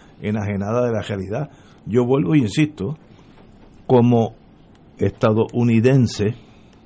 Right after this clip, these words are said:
senador o representante, ni uno, ni uno va a permitir que sea autosufici-, que sea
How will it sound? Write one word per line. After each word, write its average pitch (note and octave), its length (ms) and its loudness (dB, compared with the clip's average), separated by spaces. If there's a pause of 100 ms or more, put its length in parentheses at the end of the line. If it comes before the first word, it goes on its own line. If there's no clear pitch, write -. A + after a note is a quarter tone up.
(600)
senador G#2 520 0
o D3+ 80 2
representante, G#2 880 -4 (1300)
ni C#3+ 200 4
uno, D3+ 360 4 (480)
ni B2+ 180 0
uno C#3+ 460 4 (100)
va B2 500 0 (300)
a - 160 -4
permitir A2+ 640 0 (540)
que G#2 160 0
sea B2 400 0
autosufici-, A2+ 1300 -2
que A2+ 140 0
sea C3+ 460 0